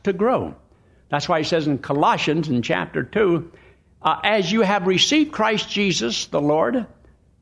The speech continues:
so walk ye in him." Well, how did you receive him? By faith. Well, how are you supposed to walk? By faith.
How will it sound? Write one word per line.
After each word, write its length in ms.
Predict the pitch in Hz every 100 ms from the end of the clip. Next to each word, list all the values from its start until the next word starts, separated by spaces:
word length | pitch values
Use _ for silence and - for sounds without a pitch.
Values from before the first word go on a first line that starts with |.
| _ _
so 260 | - - 156
walk 360 | 147 156 156
ye 180 | 202 233
in 100 | 277
him." 240 | 123 82 - _ -
Well, 100 | 139
how 140 | 147 165
did 160 | 165
you 80 | 208
receive 400 | 220 220 320 233
him? 200 | 85 71 _ _ _ _ _ -
By 300 | 82 90 87
faith. 400 | - 104 143 269 - - _
Well, 120 | - 143
how 80 |
are 60 | 175
you 80 | 185
supposed 260 | 190 202
to 60 | 208
walk? 520 | 262 240 - - - _ _ -
By 300 | 220 220 247
faith. 340 | - 339 247